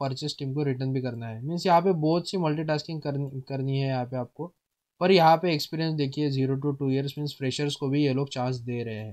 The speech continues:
So, without wasting much time, आप इसको अप्लाई कर दीजिए। इसकी भी सेम प्रोसीजर है, apply for this job, एक क्लिक करना है आपको। फर्स्ट नेम, लास्ट नेम, जेंडर, ईमेल, मोबाइल नंबर, सब जो जनरल डिटेल्स है वो यहाँ पे आपको फिल करनी है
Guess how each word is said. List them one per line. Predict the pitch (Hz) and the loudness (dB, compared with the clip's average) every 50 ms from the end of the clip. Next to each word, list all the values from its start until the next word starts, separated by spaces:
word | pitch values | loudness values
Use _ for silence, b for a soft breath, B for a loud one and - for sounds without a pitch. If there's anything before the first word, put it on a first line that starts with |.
| - - | -10 -6
So, | - 160 151 | -2 0 2
without | 143 139 147 160 170 170 170 | 2 4 4 4 4 4 4
wasting | 170 160 - - 175 170 160 | 2 0 0 -2 -2 -2 -2
much | 156 147 - - | -2 -2 -2 -4
time, | 151 143 156 180 180 - _ 131 | -4 -4 -4 -4 -8 -8 _ -2
आप | 135 135 143 | 0 0 2
इसको | 147 143 - - 147 | 0 -2 0 0 0
अप्लाई | 131 - - 143 143 147 151 | 0 0 0 2 2 2 2
कर | 156 156 151 | 2 2 2
दीजिए। | 143 139 131 123 131 135 165 - _ _ | 2 2 2 2 0 0 0 -2 _ _
इसकी | 151 151 147 - 208 | -6 -6 -4 -2 0
भी | 185 208 196 | 2 2 4
सेम | - 190 180 180 | 4 4 4 4
प्रोसीजर | 175 175 170 160 160 151 151 147 | 2 0 0 0 2 2 2 2
है, | 151 160 | 2 2
apply | 156 143 139 147 156 156 147 160 | 0 0 2 2 2 2 4 4
for | 151 143 | 4 4
this | 143 147 147 139 | 4 2 0 0
job, | 127 131 131 147 147 - - | 2 2 2 0 0 -2 -6
एक | 143 139 | -8 -4
क्लिक | - 151 160 151 - | -2 -2 -2 -2 -2
करना | - 151 143 139 139 | -2 0 0 0 0
है | 139 143 143 | 0 2 2
आपको। | 135 117 - _ 147 165 202 - _ _ _ _ - | 0 0 -2 _ -8 -8 -8 -8 _ _ _ _ -2
फर्स्ट | 180 170 170 165 - | 0 0 0 0 -2
नेम, | 170 160 160 160 | -2 -2 0 2
लास्ट | 156 151 147 143 139 147 | 2 2 2 2 0 0
नेम, | 151 147 147 | -2 0 0
जेंडर, | 135 135 131 131 131 131 135 135 131 | 2 2 2 2 2 2 2 2 2
ईमेल, | 127 123 127 127 127 127 127 127 123 | 2 0 0 0 0 0 0 0 -2
मोबाइल | 123 123 120 113 123 123 123 123 | -2 -4 -4 -2 -2 -2 -2 -2
नंबर, | 123 120 120 123 123 123 | -2 -2 -4 -4 -4 -4
सब | - - - 143 147 151 156 143 | -4 -4 -2 0 0 0 -2 -2
जो | 135 147 143 | -2 0 0
जनरल | 139 139 131 127 135 139 139 135 | 0 0 0 0 0 0 0 0
डिटेल्स | 135 131 131 139 135 135 131 139 | 0 0 0 -2 -2 -2 -2 -2
है | 135 | -2
वो | 135 135 131 127 | 0 0 0 0
यहाँ | 127 127 123 123 123 | 0 -2 -2 -2 -2
पे | 127 127 | -4 -4
आपको | 123 - - - 139 | -6 -6 -6 -8 -8
फिल | - - 139 131 127 | -6 -4 -4 -4 -2
करनी | 135 131 127 123 123 120 | -2 -2 -2 -2 -4 -4
है | 127 156 | -4 -6